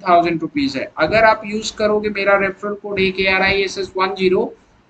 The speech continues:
तो आपको इन फीस structures पर भी maximum discount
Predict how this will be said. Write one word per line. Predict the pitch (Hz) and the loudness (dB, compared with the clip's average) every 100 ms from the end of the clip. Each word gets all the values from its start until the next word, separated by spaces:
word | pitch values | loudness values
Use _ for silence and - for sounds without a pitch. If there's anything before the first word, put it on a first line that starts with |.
| _ | _
तो | 175 | 2
आपको | 202 226 226 - 247 | 4 4 2 -6 -8
इन | 233 240 233 | -6 -6 -8
फीस | 226 226 220 | -8 -6 -4
structures | - 214 202 220 214 | -2 -4 -2 -2 -4
पर | - 214 | -4 -4
भी | 214 226 | -2 -2
maximum | 208 185 - 196 196 196 | 0 0 -2 -10 -8 -2
discount | 185 - 170 170 | -2 0 0 0